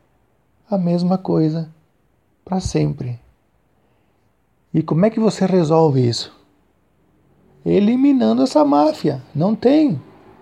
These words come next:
Não existe meio termo. Elimine essa máfia hoje. Agora, se você puder. Não deixe pra depois.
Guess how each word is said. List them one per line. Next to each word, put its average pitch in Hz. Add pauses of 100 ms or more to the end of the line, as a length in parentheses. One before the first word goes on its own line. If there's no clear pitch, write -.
Não 202
existe 208
meio 110
termo. 175 (440)
Elimine 220
essa 262
máfia 220 (120)
hoje. 147 (720)
Agora, 156
se -
você 120
puder. 131 (1500)
Não 175
deixe 175
pra 175
depois. 160